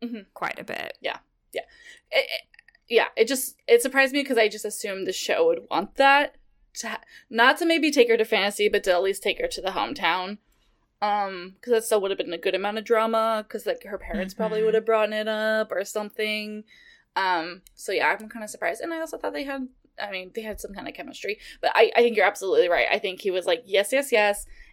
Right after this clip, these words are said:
Speaker 1: And I also agree, yeah, he, he's the kind of guy, well, and I would be the too, it,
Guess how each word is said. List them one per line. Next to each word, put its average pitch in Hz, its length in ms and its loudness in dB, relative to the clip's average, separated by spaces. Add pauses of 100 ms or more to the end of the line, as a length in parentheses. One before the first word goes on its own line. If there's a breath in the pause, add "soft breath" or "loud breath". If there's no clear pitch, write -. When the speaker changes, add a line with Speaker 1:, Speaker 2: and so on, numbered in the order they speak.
Speaker 1:
And 226 100 4
I 226 100 8
also 226 260 6
agree, 208 260 0
yeah, 175 140 4
he, 214 400 -6
he's 220 160 0
the 220 60 -4
kind 220 160 -2
of 196 60 -2
guy, 202 420 4
well, - 180 -2
and 233 100 4
I 262 120 4
would 277 160 0
be 208 100 -2
the 190 80 -2
too, 202 460 4
it, 147 320 0